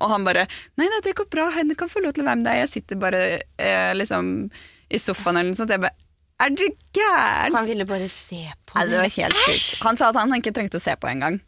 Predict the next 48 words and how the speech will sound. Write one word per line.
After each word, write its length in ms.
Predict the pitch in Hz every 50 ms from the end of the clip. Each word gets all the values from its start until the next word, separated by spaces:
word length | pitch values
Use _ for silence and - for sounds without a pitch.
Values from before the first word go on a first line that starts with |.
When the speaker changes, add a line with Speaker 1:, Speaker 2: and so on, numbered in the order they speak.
| _
Speaker 1:
At 240 | - - 180 196 - 190
han 160 | 196 196 196
vil-, 160 | 196 190 180 - 233 220
han 160 | 220 202 190
var 100 | 180 185
bare 220 | 180 180 180 185 180
med 140 | 170 135 -
henne 140 | - 170 165
fordi 160 | - 180 175
det 80 | 160 165
var 160 | 160 151 156
liksom 240 | 156 160 180 - 180
hyggelig, 460 | 175 208 185 175 175 196 - - -
og 60 | - -
at 80 | - -
de 80 | -
hadde 220 | 180 170 175 175 87
det 140 | 85 - 170
hyggelig. 380 | 202 - 170 - 170 - 165 175 - - - - -
Men 160 | - 269 277
de 60 | 311 320
var 80 | 320 294
veldig 220 | 359 381 359 370
koselige, 400 | - - 403 269 - - - -
og 80 | 247 277
vi 80 | 262 277
hadde 220 | 277 247 208 190
det 80 | 233 440
veldig 160 | 381 269 262
gøy, 300 | 220 - 170 175 254 440 480 - -
og 80 | 226 233
vi 80 | 226 233 220
var 100 | 202 196
jo 60 | 214 269
større 360 | - - 208 180 - 175 190 202
gjeng. 220 | 185 185 220 311 427 392
Jeg 160 | 349 - -
kødder 240 | 427 403 247 220 202
ikke, 160 | 180 - 202
det 120 | 262 262 247
var 80 | 240 247
Speaker 2:
De, 60 | 262
Speaker 1:
jævlig 260 | 254 - - - 180 190
Speaker 2:
de, 60 | 170
Speaker 1:
weird. 220 | 170 170 180 226 277 320 403
Speaker 2:
han 160 | 370 320 392
ville 240 | 453 440 359 381 392
se 300 | - - - - 247